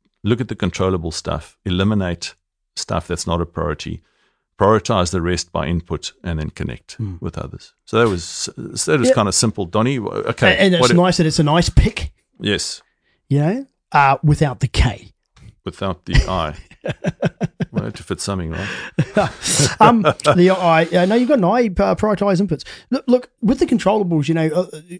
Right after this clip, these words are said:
Speaker 2: so, so, like, for me, you know, I often, um, when I, when I, when I'm presenting or talking or working with coaching cli-, uh, with, with clients, I talk about those controllables and those
Speaker 1: Mm.
Speaker 2: non-controllables.
Speaker 1: Mm.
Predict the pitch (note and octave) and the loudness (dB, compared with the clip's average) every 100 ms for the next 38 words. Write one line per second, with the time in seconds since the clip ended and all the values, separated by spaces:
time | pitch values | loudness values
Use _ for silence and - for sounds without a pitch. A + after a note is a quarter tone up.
0 | - - G3 F#3 - F#3+ F3+ G3 F#3 - | -6 0 0 0 0 -2 0 -2 -2 0
1 | F3+ B3+ F3 D#3 E3 D#3+ D#3 E3 E3 D#3+ | 2 2 2 2 2 2 2 2 4 2
2 | - D3 C#3 C#3 - C3+ C3 B2 A#2 B2+ | 0 0 0 -2 -8 -4 -2 -2 -2 0
3 | D3 C#3 D#3 D3 D3 D3 C#3+ C#3+ C#3 C3 | 0 2 0 2 2 0 0 2 2 0
4 | C#3 D3+ D3+ C3+ B2 D3 C#3+ C#3 B2+ B2+ | 0 2 2 0 0 0 0 0 0 0
5 | C#3 C3+ B2+ A#2+ A2 C3 - C#3 B2+ C3 | 0 0 -2 -4 -2 -4 -2 -2 -2 -2
6 | C3 B2+ C3+ C3 C#3+ C#3+ B2+ - C#3 C3+ | -4 -2 -4 -2 -2 -4 -4 -4 -4 -4
7 | - - - _ _ - D#3+ D#3 F3 E3+ | -8 -16 -20 _ _ 2 4 6 4 4
8 | D3+ B2+ B2 A#2+ B2+ - C3+ B2 C3 B2 | 0 0 -2 0 0 2 2 2 -2 0
9 | A#2+ A#2+ G2+ C3 B2+ D#3 E3 A2 B2+ E2 | 0 2 2 2 0 0 0 -2 -6 -6